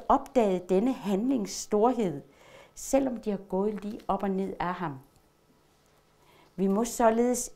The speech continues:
inderligt takke Martinus og forsynet for, at tilgivelse og ikke forsvaret er blevet manifesteret i en sådan pragtudgave på Mariendalsvej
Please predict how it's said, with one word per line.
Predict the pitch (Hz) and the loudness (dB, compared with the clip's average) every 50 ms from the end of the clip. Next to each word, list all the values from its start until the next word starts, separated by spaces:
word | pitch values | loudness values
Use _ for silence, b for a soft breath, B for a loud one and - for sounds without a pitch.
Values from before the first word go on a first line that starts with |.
| - - | -4 0
inderligt | 226 247 254 294 302 294 277 285 - | 2 4 4 4 4 4 2 0 -2
takke | - 226 208 196 202 269 | 0 0 0 2 2 2
Martinus | 247 233 233 233 - - 208 202 214 233 226 - | 2 0 0 -2 -2 -2 0 0 0 -2 -4 -6
og | - - 190 | -4 -6 -4
forsynet | - - 175 170 185 180 - 208 208 202 196 | -2 0 0 0 0 0 -2 -2 -2 -2 -2
for, | - - 165 160 160 B B B B B B B B B B B B | -2 -2 -2 -2 -4 B B B B B B B B B B B B
at | 160 156 | -6 -6
tilgivelse | - - - - 214 240 233 - 294 285 285 269 254 - - - - - - | -6 -4 -4 -2 -2 -2 -2 0 0 2 2 2 0 -2 -4 -6 -6 -6 -4
og | - 196 - - | -6 -4 -2 -2
ikke | 202 202 202 240 | -2 -2 0 -2
forsvaret | 233 - 196 180 175 175 175 - 180 175 170 165 160 160 B B B B B B B B | -2 -2 0 0 0 -2 -2 -2 0 0 2 0 0 -2 B B B B B B B B
er | 175 | -4
blevet | 170 - 190 180 180 | -2 0 0 2 2
manifesteret | 180 170 170 165 165 - 165 - - - - 269 269 269 254 - - - | 2 2 0 0 -2 -4 -4 -6 -4 -2 0 2 2 2 0 -2 -4 -6
i | 190 185 | -6 -6
en | 175 165 | -6 -6
sådan | - - 202 208 220 240 | -4 -4 -4 -4 -4 -6
pragtudgave | 233 - - - 220 254 254 - - - - 220 208 - 190 180 170 170 | -8 -8 -6 -6 -6 -6 -6 -8 -10 -8 -6 -4 -2 -2 0 0 2 0
på | 170 170 - 170 | 0 -2 -2 -4
Mariendalsvej | 160 147 165 214 220 214 202 180 190 175 175 - - 170 160 156 | -4 -2 -4 -4 -4 -4 -4 -2 -2 -2 -2 -2 -4 -2 -2 -4